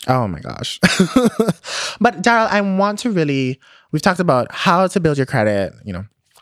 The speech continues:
how we've been doing it. And, you know, it's very important and we want people to feel empowered about it. But there is a dark side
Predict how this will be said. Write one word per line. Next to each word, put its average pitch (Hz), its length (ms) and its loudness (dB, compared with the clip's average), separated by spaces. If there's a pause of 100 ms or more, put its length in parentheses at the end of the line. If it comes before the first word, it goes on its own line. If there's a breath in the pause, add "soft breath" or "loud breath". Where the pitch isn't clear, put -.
(100)
how 143 180 2
we've 135 260 0
been 143 140 2
doing 123 340 2
it. 113 300 0
And, 107 460 -2
you 131 100 -2
know, 127 100 0
it's 110 100 -4
very 131 200 0
important 131 340 0
and 120 60 -2
we 120 80 -2
want 117 180 -4
people 127 160 -6
to 131 120 -8
feel 104 440 -2 (380 loud breath)
empowered 160 580 0
about 95 320 -2
it. 92 160 -2 (300 loud breath)
But 160 240 0
there 170 180 2 (100)
is 175 220 0
a 180 80 4
dark 120 480 -2
side - 460 -6